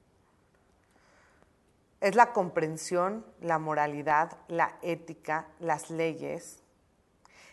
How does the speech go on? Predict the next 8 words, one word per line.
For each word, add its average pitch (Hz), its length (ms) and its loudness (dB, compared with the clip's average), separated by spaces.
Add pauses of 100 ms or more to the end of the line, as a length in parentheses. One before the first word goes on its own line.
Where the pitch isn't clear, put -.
(120)
el 185 180 -2
sentido 214 600 0
de 240 100 2
la 175 120 4
justicia 190 680 -8
y - 20 -2
la 202 160 4
verdad. 143 380 0